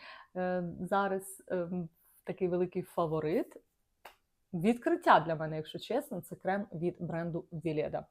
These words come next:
А, Skin Food Light, версія Light. А, я, знову ж таки, вже про нього розповідала, і ось цим от я завершую свій вечірній догляд,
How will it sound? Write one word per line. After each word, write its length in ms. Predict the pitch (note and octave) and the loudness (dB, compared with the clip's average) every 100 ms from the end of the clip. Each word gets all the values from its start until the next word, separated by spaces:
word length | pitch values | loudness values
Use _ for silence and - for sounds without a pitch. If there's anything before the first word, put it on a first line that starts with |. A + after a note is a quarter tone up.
| - - - - | -16 -16 -14 -8
А, 100 | F3 | -4
Skin 540 | E3+ E3+ - - A#3 D#3+ | -2 -2 -4 0 0 0
Food 120 | E3+ C#3 _ _ | -6 -10 _ _
Light, 540 | F3+ F3 E3 E3 B3+ - - _ _ | 2 6 6 6 2 -4 -20 _ _
версія 720 | D3+ E3+ F#3 - - G#3+ A3 B3+ - | -2 2 2 0 -6 -4 -4 -8 -8
Light. 380 | D#3+ D3+ D#3 A#3+ - _ - - - | -2 0 0 -4 -8 _ -20 -18 -14
А, 180 | - F3+ G3+ | -4 -4 2
я, 300 | G3+ F#3 F#3+ | 4 4 2
знову 300 | E3+ F#3 D#3 | 0 0 0
ж 120 | - | -4
таки, 180 | D#3+ E3+ | -8 -6
вже 200 | D#3+ F3 | -4 -4
про 160 | E3+ D#3+ | -4 -6
нього 260 | D#3 D#3+ | -4 -6
розповідала, 880 | E3 - - D#3+ D#3+ A#3 D#4 C#4 - | -8 -10 -8 -4 2 4 4 2 -2
і 180 | F3+ E3+ | -2 -2
ось 220 | E3 - | -2 -8
цим 340 | - A3 A3+ - | -6 -2 0 -2
от 120 | - | -6
я 360 | E3 E3 D#3+ D#3 | -2 0 0 0
завершую 640 | E3+ E3 E3 D#3+ - D#3+ | -2 -2 -2 -4 -8 -12
свій 320 | - - E3 | -10 -6 -6
вечірній 800 | D3 G3+ B3 - G3+ F3 D#3+ D3+ | -2 -2 -2 -4 -2 0 -2 -6
догляд, 560 | D3 E3 B3 F4 D4+ | -4 2 4 4 0